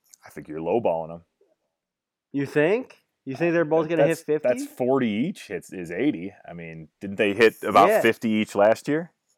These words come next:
Speaker 2: Did they?
Speaker 1: Uh, Stanton hit fifty-nine, and Judge
Speaker 2: Jesus
Speaker 1: was good
Speaker 2: Christ.
Speaker 1: for, I thought it was right around there, fifty-two.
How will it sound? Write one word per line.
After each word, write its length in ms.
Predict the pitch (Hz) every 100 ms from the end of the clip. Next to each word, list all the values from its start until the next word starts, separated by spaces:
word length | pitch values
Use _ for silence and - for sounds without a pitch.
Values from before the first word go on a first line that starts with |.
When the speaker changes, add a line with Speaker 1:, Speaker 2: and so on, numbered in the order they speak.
| _ _ _ _ _ _
Speaker 2:
Did 180 | 131 131
they? 320 | 196 226 233 _ _ _ _ -
Speaker 1:
Uh, 360 | 76 76 76
Stanton 580 | - - 110 123 131 127
hit 280 | 120 117 113
fifty-nine, 960 | - 127 - 113 98 98 87 76 95 147 _ _ _ _ _ _ _ _ -
and 1040 | 95 95 92 90 87 87 87 85 85 82 _ _
Judge 880 | - - 101 104 104 104 110 - -
Speaker 2:
Jesus 380 | 123 113 107 - -
Speaker 1:
was 200 | 95 92
good 340 | 101 95 92
Speaker 2:
Christ. 200 | 87 -
Speaker 1:
for, 920 | - 92 90 87 87 87 87 87 87 -
I 60 | -
thought 280 | - 117
it 80 | 143
was 140 | - -
right 160 | 92
around 280 | 90 95 117
there, 120 | 110
fifty-two. 640 | 98 110 - 104 - 143